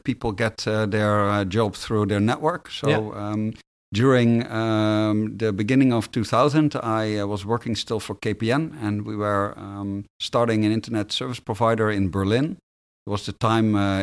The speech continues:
Speaker 1: in, on the height of the internet bubble when everything was possible, and K P N thought that it would be,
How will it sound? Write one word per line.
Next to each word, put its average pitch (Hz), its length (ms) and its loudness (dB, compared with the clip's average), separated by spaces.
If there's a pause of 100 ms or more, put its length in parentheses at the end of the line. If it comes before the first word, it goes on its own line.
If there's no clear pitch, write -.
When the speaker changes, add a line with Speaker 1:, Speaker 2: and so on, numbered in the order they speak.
Speaker 1:
in, 98 260 -4
on 101 120 -2
the 95 100 -2
height 107 280 0
of 95 120 -6
the 95 140 -2
internet 107 400 -2
bubble 104 320 0
when 98 180 0
everything 101 420 -2
was 92 120 -6
possible, 104 520 -4
and 98 200 -4
K 101 120 -4
P 101 160 -4
N 101 140 0
thought 98 240 -4
that 92 160 -4
it 95 100 -6
would 92 160 -8
be, 98 300 -2